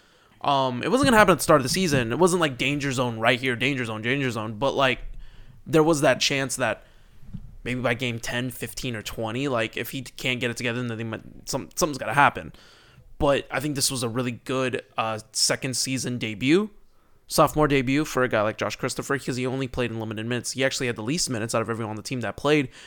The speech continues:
Only played twelve and a half. But like I said, three of six from the floor. He tried to do everything he could. Obviously, still not perfect on the defensive end,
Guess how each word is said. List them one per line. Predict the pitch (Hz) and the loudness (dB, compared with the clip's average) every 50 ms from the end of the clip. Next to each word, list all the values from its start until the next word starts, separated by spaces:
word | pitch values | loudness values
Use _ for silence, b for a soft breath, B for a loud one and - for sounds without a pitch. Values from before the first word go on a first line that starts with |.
| B B - | B B -2
Only | - 180 175 165 | 2 2 4 4
played | 143 - 147 139 127 | 2 2 2 0 0
twelve | - - 131 127 123 | 2 2 2 2 2
and | 110 107 | 0 -2
a | 107 | 0
half. | 131 143 143 135 131 - B B B B B B B | 2 4 4 4 2 0 B B B B B B B
But | - 135 | 0 0
like | 135 139 | 0 0
I | |
said, | 127 - 170 147 - | 4 4 4 4 4
three | - 147 139 | 0 0 0
of | 127 | 0
six | - - 151 - - | 0 -2 -2 -2 -2
from | 143 | -4
the | 131 123 | -4 -2
floor. | - 143 139 | 0 0 0
He | 127 120 | 0 -2
tried | - 139 123 | -2 -4 -4
to | 120 | -2
do | 117 135 | 0 0
everything | 131 123 120 123 127 | 0 0 -2 -4 -4
he | 123 120 | -6 -6
could. | - - - 139 135 131 - - | -6 -2 2 2 2 2 2 2
Obviously, | - 127 143 151 147 - 151 147 | 4 4 4 4 2 0 -2 -2
still | - - - 139 135 | -2 0 0 0 0
not | 127 113 - | 0 -2 -2
perfect | - 120 - 117 - | -4 -4 -4 -4 -6
on | 117 | -4
the | 110 113 | -6 -4
defensive | 98 117 117 - 117 120 - 131 123 | -4 -6 -4 -2 -4 -2 -2 0 2
end, | 135 139 | 2 2